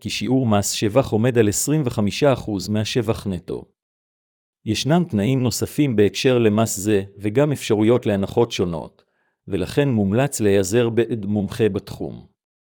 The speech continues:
מיסים נוספים שעשויים להיכלל בעסקה הם מס ערך מוסף, היטל השבחה ועוד. בכל אלו,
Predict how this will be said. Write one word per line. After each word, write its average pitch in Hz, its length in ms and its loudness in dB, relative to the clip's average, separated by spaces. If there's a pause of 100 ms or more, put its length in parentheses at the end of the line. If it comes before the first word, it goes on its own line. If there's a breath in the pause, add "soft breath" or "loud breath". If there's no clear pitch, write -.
(600)
מיסים 156 380 0
נוספים 104 640 0
שעשויים 104 520 0
להיכלל 101 440 0
בעסקה 98 460 2
הם 110 240 2
מס 123 220 0
ערך 117 280 0
מוסף, 80 560 -4 (260)
היטל 147 320 4
השבחה 131 560 0
ועוד. 85 400 -2 (1040)
בכל 123 400 2
אלו, 92 360 -2